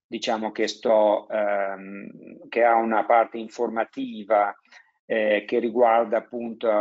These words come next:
la parte di creazione delle tavole esecutive, dei computi. Ovviamente sulla sostenibilità sì, perché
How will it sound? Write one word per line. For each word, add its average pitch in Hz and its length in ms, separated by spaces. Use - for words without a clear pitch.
la 110 200
parte 113 340
di 110 140
creazione 113 460
delle 107 220
tavole 117 320
esecutive, 113 580
dei 101 160
computi. 123 800
Ovviamente 143 460
sulla 139 220
sostenibilità 135 680
sì, 180 540
perché 127 600